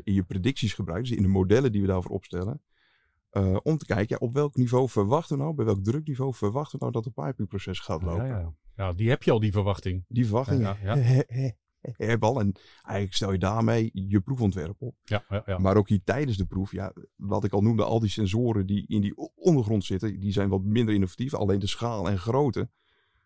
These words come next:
Speaker 1: eh, daarvan en ook de manier waarop we ze <laughs> hebben geplaatst. Ja, dat maakt dat we dus ook heel, eh, heel accuraat en live die waterdrukken en dus dat pipingproces kunnen volgen.
Speaker 2: Ja, ja, ja.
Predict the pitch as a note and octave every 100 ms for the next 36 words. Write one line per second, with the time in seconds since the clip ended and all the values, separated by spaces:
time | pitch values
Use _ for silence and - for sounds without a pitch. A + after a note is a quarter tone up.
0 | _ _ F#2+ F2+ F2 F2 F2+ F2+ F2+ F2+
1 | - - - G2 F2+ G2 G#2+ G2 F#2+ G2
2 | G#2 G2+ G2 G2 F#2+ F#2+ F#2+ B2+ B2 G2+
3 | _ - C#3 - - A2 G#2+ F2+ F#2 A#2
4 | E3 - _ _ _ _ _ F#2+ F#2+ G#2
5 | G2 G#2+ A2 G2+ G2+ G2 G2 F#2+ G2 G#2
6 | A2 - - - - G2 F#2+ F#2+ F#2+ F#2+
7 | F#2 G#2 - - A2+ A#2 G2+ G2 C3 -
8 | F#2+ G2+ A2 G#2 G#2+ G2 G#2+ G#2 F#2+ F#2
9 | G#2 A2 - C3 A2+ F#2+ G2 A#2+ A#2+ G2+
10 | - - F2 F#2 E2+ E2 F2 - - G#2+
11 | B2 A2 A2 G#2+ G2